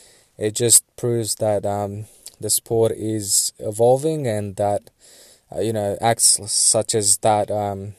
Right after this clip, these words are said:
you know, they're, they're not on anymore, you know. Um, nascar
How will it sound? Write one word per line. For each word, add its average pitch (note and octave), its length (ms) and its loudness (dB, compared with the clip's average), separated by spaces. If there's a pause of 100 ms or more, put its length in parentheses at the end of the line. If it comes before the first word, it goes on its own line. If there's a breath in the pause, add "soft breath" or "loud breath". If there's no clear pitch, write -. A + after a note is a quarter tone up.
(200 soft breath)
you G2 80 -10
know, F#2+ 160 -4
they're, G#2+ 220 0
they're G#2 240 -2
not G#2+ 200 2
on G#2 220 0
anymore, G2 480 -6
you F#2+ 100 -8
know. F#2+ 220 -10 (800 loud breath)
Um, F#2 240 -8
nascar A2 760 4